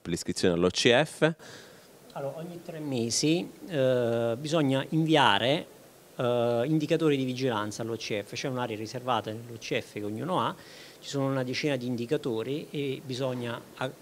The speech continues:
Speaker 2: prendere questi indicatori, cioè calcolarli, oppure in-, i sistemi operativi con un click li precalcolano già e inserirli ogni tre mesi nella piattaforma dell'O C F. Ma quali sono questi indicatori? Diciamo che, mm, non è un lavoro molto,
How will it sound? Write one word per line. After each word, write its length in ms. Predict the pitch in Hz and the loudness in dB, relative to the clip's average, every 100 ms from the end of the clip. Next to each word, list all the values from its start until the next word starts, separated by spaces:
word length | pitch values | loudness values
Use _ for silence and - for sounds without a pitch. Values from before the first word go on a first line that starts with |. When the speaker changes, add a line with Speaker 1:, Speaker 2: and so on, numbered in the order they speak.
| - | 0
Speaker 2:
prendere 380 | 143 156 131 | 4 4 4
questi 220 | 127 120 120 | 0 -2 -2
indicatori, 540 | 120 117 127 131 110 | -2 -2 0 0 0
cioè 160 | - 101 | -2 -4
calcolarli, 840 | 120 110 143 131 107 - 139 160 - - - | -4 0 4 4 4 0 -4 -4 -8 -18 -10
oppure 400 | 117 147 131 113 | -8 0 2 2
in-, 140 | 113 | 0
i 80 | - | -6
sistemi 340 | 139 127 139 135 | -6 -2 0 2
operativi 560 | 123 127 113 135 110 | 2 2 2 0 -4
con 160 | 104 113 | -2 -2
un 140 | 120 | -4
click 480 | 131 127 - - 117 - | -4 -4 -4 -6 -6 -6
li 140 | - 123 | -6 -4
precalcolano 920 | - 139 127 104 104 - 113 110 147 | 0 0 2 0 -2 -4 -4 -2 -4
già 320 | 131 117 156 - - - | 0 2 2 -2 -18 -14
e 80 | - | -2
inserirli 600 | 135 147 180 151 113 117 | 0 4 4 4 2 2
ogni 220 | 127 139 | 2 2
tre 140 | 135 147 | 0 0
mesi 440 | 143 107 - 127 - - - - | 2 0 -2 -6 -6 -12 -20 -16
nella 300 | - 139 139 | -4 -2 0
piattaforma 580 | 131 131 160 131 120 120 | 0 -2 -2 -4 -2 -2
dell'O 200 | 117 113 | -2 -4
C 220 | - 113 95 | -4 -4 -6
F. 160 | - | -6
Ma 160 | 107 107 | -6 -4
quali 180 | - 156 | 0 2
sono 260 | - 131 113 | 2 0 2
questi 260 | 117 - | 0 -2
indicatori? 540 | 117 113 113 123 107 98 - - - | -4 -2 -2 -2 -4 -6 -14 -18 -6
Diciamo 260 | 139 135 | 0 0
che, 260 | 120 127 139 | 0 -2 -2
mm, 400 | 160 123 123 117 | -6 -8 -8 -8
non 140 | 120 | -4
è 60 | 139 | -2
un 100 | 143 | 2
lavoro 300 | 123 120 120 | 2 2 0
molto, 560 | 113 110 - 113 107 | -2 -6 -4 -2 -2